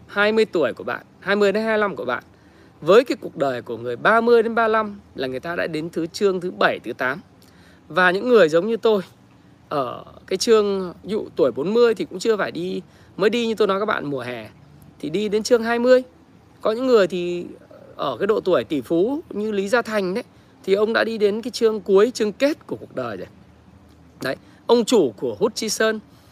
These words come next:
à, năm nay cũng đã đi đến những cái chương cuối của cuộc đời, bắt đầu viết lời tạm biệt trước khi mà ai cũng như ai, có một mét, hai, hai mét vuông đấy, một mét nhân hai là hai mét vuông ấy, và an nghỉ.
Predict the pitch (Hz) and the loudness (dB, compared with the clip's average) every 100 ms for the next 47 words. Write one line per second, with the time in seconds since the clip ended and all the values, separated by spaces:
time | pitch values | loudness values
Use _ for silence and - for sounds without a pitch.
0 | - _ - 147 147 143 170 196 202 196 | -20 _ -18 -14 -12 -8 -2 0 0 0
1 | 190 190 185 - - - - 202 208 185 | 0 -2 -4 -8 -10 -8 -4 -4 0 0
2 | 190 240 - 233 240 240 220 - 233 247 | 0 -4 -6 -6 -2 -2 0 4 4 4
3 | 151 123 - 120 - _ _ _ _ _ | -6 -6 -8 -8 -10 _ _ _ _ _
4 | 247 202 143 131 247 - 147 127 - - | 0 2 2 0 -4 -2 -6 -4 -10 -8
5 | 143 113 _ _ _ _ _ - - _ | -6 -6 _ _ _ _ _ -20 -20 _
6 | _ - 240 233 208 185 160 139 117 - | _ 0 0 2 -2 -2 -4 -6 -10 -16
7 | _ - _ - 175 170 185 185 175 165 | _ -20 _ 0 0 0 0 0 0 -2
8 | 165 156 170 175 - 170 - 180 165 - | -4 -4 -2 -2 -2 -6 -6 -6 -6 -6
9 | - - 190 226 190 240 202 - - _ | -12 -6 -4 -2 4 4 4 -2 -12 _
10 | - - 208 214 190 185 180 165 151 165 | -6 -2 -4 -2 -2 0 -2 -4 -6 -6
11 | 196 175 190 170 - - - - - 143 | -6 -2 0 0 -6 -20 -20 -20 -10 -6
12 | 127 - - 175 165 113 | -6 -6 -4 -2 -2 -4